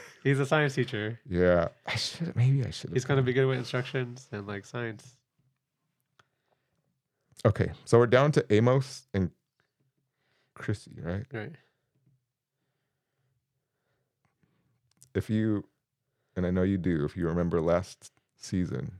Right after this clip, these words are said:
Speaker 2: I do.
Speaker 1: it came down to the final two.
Speaker 2: Right.
Speaker 1: And you gifted me the
Speaker 2: Sure.
Speaker 1: eventual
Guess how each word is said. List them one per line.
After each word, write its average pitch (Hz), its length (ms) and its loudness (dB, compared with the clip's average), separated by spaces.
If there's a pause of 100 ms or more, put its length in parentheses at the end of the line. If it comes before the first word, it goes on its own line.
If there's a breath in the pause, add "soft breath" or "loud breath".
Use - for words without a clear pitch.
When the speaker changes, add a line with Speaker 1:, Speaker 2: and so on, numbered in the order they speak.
(220)
Speaker 2:
I 113 80 -6
do. 104 300 -6
Speaker 1:
it 101 120 2
came 95 220 0
down 87 220 2
to 92 100 -2
the 85 80 -4
final 85 360 -2
two. 73 400 -4 (340)
Speaker 2:
Right. 107 200 -6 (420)
Speaker 1:
And 82 160 -2
you 98 120 2
gifted 85 480 0
me 76 340 -4 (1120)
the 95 160 -2
Speaker 2:
Sure. 87 100 2
Speaker 1:
eventual 95 600 4